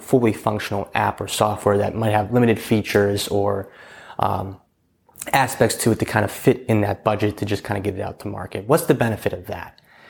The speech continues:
And there's a lot of benefits, and it, it kind of has the same amount of benefits as the first one, where you can basically take that idea, um,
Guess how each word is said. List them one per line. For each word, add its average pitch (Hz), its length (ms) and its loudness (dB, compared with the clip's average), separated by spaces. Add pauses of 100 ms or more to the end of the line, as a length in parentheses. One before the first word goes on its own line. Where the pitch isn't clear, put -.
(240)
And 120 280 2 (500)
there's 131 160 4
a 127 40 6
lot 131 220 6
of 104 80 2
benefits, 98 440 -2
and 113 80 4
it, 113 140 0
it - 80 -4
kind 135 180 2
of 123 60 2
has 113 140 2
the 107 40 0
same 120 260 2
amount 113 200 0
of 104 80 -4
benefits 104 400 -4
as 101 240 -4
the - 60 -8
first 135 360 2
one, 143 180 4
where 110 100 2
you 110 100 0
can 104 260 -2 (140)
basically 120 340 2
take - 360 0
that 117 120 4
idea, 101 520 -4 (400)
um, 101 340 2